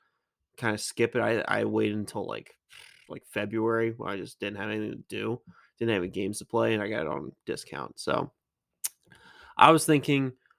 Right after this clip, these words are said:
let's go over some things that I think could help fix the game and kinda bring people back and, I don't know,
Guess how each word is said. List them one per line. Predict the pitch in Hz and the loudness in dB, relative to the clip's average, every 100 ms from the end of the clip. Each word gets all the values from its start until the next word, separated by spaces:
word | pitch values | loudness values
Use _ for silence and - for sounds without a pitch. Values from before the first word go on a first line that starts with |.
| _ | _
let's | 120 139 - | 2 2 2
go | - 135 127 127 127 | 0 6 8 10 8
over | 127 120 | 6 2
some | 113 110 107 | -2 -6 -10
things | - 117 113 113 110 | -6 -4 -2 -4 -6
that | - | -8
I | 117 113 113 | -2 0 0
think | - 120 113 _ - | -2 -4 -6 _ -10
could | 117 | -8
help | - 110 107 - | -4 -4 -6 -10
fix | - 120 120 - | -4 -2 -2 -6
the | 113 | -8
game | 107 110 117 120 - | -2 0 0 -2 -8
and | 107 | -12
kinda | 107 110 | -8 -8
bring | 107 113 110 107 | -6 -2 -2 -2
people | 117 107 | -4 -6
back | 107 107 104 104 - | -4 -2 0 -2 -6
and, | 107 104 104 90 _ _ _ _ _ _ | -12 -10 -12 -16 _ _ _ _ _ _
I | 107 | -4
don't | 104 | -2
know, | 101 | -2